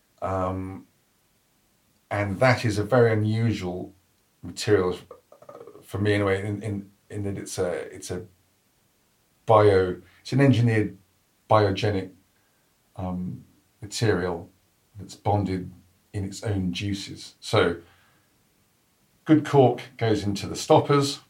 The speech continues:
mainly, then it gets the remainder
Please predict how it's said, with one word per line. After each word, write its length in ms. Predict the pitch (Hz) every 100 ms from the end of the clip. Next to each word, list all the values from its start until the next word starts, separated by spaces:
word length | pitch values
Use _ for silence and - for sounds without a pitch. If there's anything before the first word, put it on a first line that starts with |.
| _ _ _
mainly, 460 | 131 120 117 123 123 - _ _ _ _ _ _ _
then 420 | 120 120 107 107 -
it 120 | -
gets 260 | 113 - - _ _ _ _ -
the 80 |
remainder 640 | 107 120 120 113 107 104